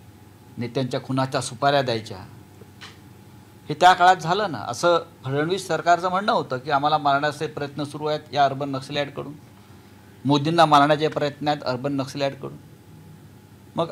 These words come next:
आज तसेच प्रयत्न आमच्या बाबतीत सुरू आहेत त्याच पद्धतीनं. आज कोणी जातात आहेत, कोणी सुपात आहेत, एवढंच. त्याच्यामुळे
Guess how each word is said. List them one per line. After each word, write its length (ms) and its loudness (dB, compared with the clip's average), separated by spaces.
आज 180 8
तसेच 260 2
प्रयत्न 280 -2
आमच्या 280 0
बाबतीत 300 -2
सुरू 240 -14
आहेत 340 -20
त्याच 140 4
पद्धतीनं. 540 -14
आज 200 0
कोणी 200 -2
जातात 420 6
आहेत, 240 2
कोणी 160 -4
सुपात 400 -8
आहेत, 140 -18
एवढंच. 360 -4
त्याच्यामुळे 640 0